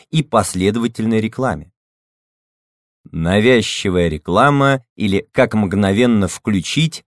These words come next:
потребительский радар. Ежедневно приобретая различные товары и услуги, люди, в общем-то, не желают, чтобы им что-то продавали.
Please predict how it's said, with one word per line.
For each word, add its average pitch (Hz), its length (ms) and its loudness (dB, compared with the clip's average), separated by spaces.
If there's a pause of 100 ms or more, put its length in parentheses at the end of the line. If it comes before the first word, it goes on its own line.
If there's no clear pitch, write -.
(140)
потребительский 95 840 -4
радар. 92 360 -4 (1120)
Ежедневно 151 880 0
приобретая 143 600 2
различные 127 580 0
товары 113 400 2
и 90 140 -6
услуги, 160 600 -2 (260)
люди, 185 320 2
в 170 100 2
общем-то, 165 480 -2
не 170 220 2
желают, 143 600 2 (100)
чтобы 95 360 -4
им 135 420 -2
что-то - 460 -8
продавали. 92 560 -2